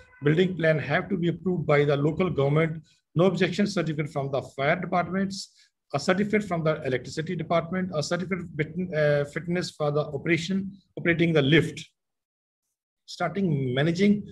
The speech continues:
a S U, a proprietorship or a private partnership, a working hours,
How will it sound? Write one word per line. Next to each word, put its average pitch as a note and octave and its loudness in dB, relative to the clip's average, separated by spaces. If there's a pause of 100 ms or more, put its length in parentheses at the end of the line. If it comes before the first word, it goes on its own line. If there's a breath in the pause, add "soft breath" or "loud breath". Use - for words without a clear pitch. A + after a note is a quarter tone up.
(140)
a D3 -2
S - -2
U, G2+ -10 (840)
a C3 0
proprietorship F3+ 0
or F3 0
a C#3+ -4 (200)
private D#3 4
partnership, F3 0 (440)
a C3 -2
working D#3 4
hours, F#3 0